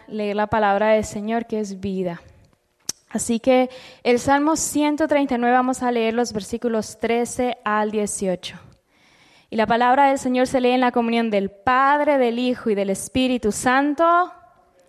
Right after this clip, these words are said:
Amén, gloria a Dios. Dice,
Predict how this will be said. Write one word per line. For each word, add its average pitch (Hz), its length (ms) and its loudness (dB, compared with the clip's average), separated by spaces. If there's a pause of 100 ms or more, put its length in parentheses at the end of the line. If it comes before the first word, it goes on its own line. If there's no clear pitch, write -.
(280)
Amén, 185 680 -4
gloria 185 320 -2
a 185 60 0
Dios. 175 420 -2 (600)
Dice, 226 640 0